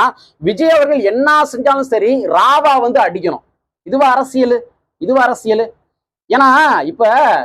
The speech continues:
இரண்டாயிரத்தி பத்தொன்பதுல ஒரு சின்ன உதாரணம் சொல்றேன். இரண்டாயிரத்தி பத்தொன்பதுல காவிரி நதிநீருக்காக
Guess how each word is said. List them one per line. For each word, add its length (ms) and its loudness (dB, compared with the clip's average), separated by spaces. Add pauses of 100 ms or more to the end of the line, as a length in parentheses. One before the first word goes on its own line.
(120)
இரண்டாயிரத்தி 580 0
பத்தொன்பதுல 400 0
ஒரு 100 -2
சின்ன 180 -4
உதாரணம் 340 0
சொல்றேன். 280 -4
இரண்டாயிரத்தி 480 0
பத்தொன்பதுல 520 -2 (600)
காவிரி 500 2
நதிநீருக்காக 800 0